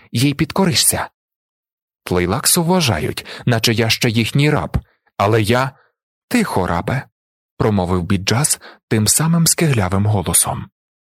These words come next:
І Гайд виявив, що завмер у мовчанні.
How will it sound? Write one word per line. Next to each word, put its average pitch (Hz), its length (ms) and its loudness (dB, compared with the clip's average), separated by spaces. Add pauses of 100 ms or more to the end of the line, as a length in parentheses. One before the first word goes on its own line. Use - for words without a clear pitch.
(440)
І 104 100 0
Гайд 117 320 0
виявив, 87 520 -2 (180)
що - 220 0
завмер 120 520 0
у - 80 -4
мовчанні. 92 720 -2